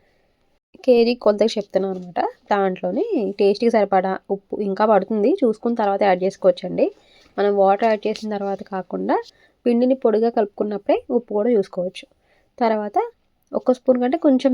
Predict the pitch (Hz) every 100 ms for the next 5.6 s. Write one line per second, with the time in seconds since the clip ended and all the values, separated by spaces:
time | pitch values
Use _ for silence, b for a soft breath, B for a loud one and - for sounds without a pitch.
0 | 240 202 226 226 208 233 254 226 226 214
1 | - 240 226 202 214 208 214 190 - 190
2 | 196 359 - 220 214 196 208 208 220 226
3 | 208 - 202 - 214 226 226 202 202 226
4 | 226 - 190 196 202 196 214 214 196 214
5 | 349 b b b _ 220